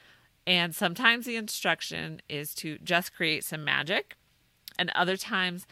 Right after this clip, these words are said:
I will have them copy one of the artist's works. Uh, it's always, and it's always great when parents recognize the artist we've been studied,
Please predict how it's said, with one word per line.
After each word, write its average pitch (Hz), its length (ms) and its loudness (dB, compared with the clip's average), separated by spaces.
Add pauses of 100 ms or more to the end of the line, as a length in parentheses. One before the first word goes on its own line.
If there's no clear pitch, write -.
(360)
I 165 140 8
will 165 80 4
have 165 260 0
them 156 180 -8
copy 156 520 -2
one 165 180 -4
of 151 100 -4
the 147 100 -4
artist's 143 420 -4
works. 151 680 -4 (720)
Uh, 151 300 2
it's 175 240 -6
always, 202 680 4 (300)
and 202 100 0
it's 180 100 2
always 214 260 4
great 170 520 2
when 151 340 0
parents 160 440 0
recognize 151 440 -2
the 147 80 -2
artist 143 400 0
we've 143 160 -8
been 147 140 -10
studied, 170 640 -2